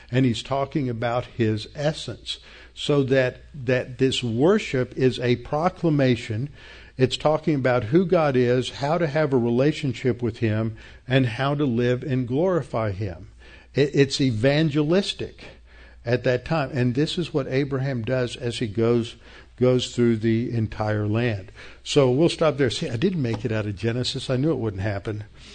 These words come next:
And we'll come back and start with, uh, Genesis fourteen, uh, next time. Okay? Father, thank you for this opportunity to study these things, to think through the development of worship in the, uh, early,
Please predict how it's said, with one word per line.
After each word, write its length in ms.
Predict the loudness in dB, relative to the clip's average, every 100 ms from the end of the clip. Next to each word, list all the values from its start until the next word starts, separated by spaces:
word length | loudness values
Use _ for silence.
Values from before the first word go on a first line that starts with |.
| -20 -16 0
And 180 | 4 6
we'll 120 | 6
come 220 | 4 6
back 300 | 6 6 4
and 100 | -2
start 360 | 0 2 4 4
with, 240 | 2 4
uh, 100 | 0
Genesis 520 | 4 4 4 0 -4
fourteen, 840 | 2 4 4 4 2 4 4 2 -4 -20 -20 -14 -4
uh, 240 | -2 -2 0
next 360 | 2 2 0
time. 340 | -2 -2 -2 -10 -20 -14
Okay? 400 | -12 -2 0 0 -6 -18 -20 -4
Father, 280 | -2 0 0
thank 280 | -2 -2
you 80 | -2
for 80 | -2
this 200 | -2 -2
opportunity 640 | -4 -4 -4 -2 2 0
to 160 | 0 -6 -14 -20 -20 -16
study 400 | -8 2 6 6
these 240 | 6 2 0
things, 380 | -2 0 -2
to 120 | -4 -4
think 320 | 0 0 0
through 300 | 0 2 2
the 80 | 0
development 680 | -4 -2 -2 -2 -4 -6 -6
of 240 | -8 -6
worship 500 | -2 -2 0 -6 -6 -12 -18 -20 -20 -12 -2
in 220 | 2 4
the, 260 | 4 2 -2 -12 -20 -14 -6
uh, 200 | -6 -8 -16 -20 -20 -20 -20 -20 -4 4
early, 500 | 6 6 4 2